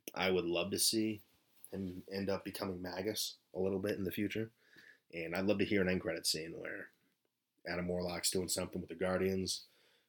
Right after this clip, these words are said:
Maybe he's become a member now, or he's just off doing his own thing, being a hero with surviving members of the Guardians, because I guarantee you half of the team,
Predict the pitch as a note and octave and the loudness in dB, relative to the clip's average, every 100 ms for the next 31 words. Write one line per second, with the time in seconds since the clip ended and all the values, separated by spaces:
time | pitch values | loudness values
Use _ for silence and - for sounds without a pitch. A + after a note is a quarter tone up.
0 | _ F2 E2 F2+ - - F2+ E2+ F2+ F#2+ | _ -8 -4 -2 -2 -2 -2 -2 -2 2
1 | F#2+ F#2 F#2+ G2 - - E2+ F2 E2+ - | 2 4 2 0 -4 -6 -6 -4 -4 -4
2 | E2 E2+ - F2+ F2 - - _ G3+ F#2 | -4 -2 0 0 0 -4 -12 _ 0 2
3 | E2+ F2 E2+ - F#2+ F2 F#2 E2 D#2+ F#2+ | 2 -2 -2 0 0 0 -2 -2 -2 2
4 | F#2+ F#2+ F#2+ F#2+ F2+ - - - - F2 | 2 2 0 -2 -4 -4 -12 -6 -2 0
5 | F2 E2+ F2 F2 F2 - F2+ F2 F#2 F#2 | 0 0 -2 -2 -4 -6 -4 -2 0 -2
6 | - F#2+ E2+ E2+ F2 E2+ - F#2 E2+ E2+ | -4 -6 -6 -6 -8 -8 -4 -2 0 -2
7 | - D#2+ - F#2 F#2 | -4 -6 -2 0 -2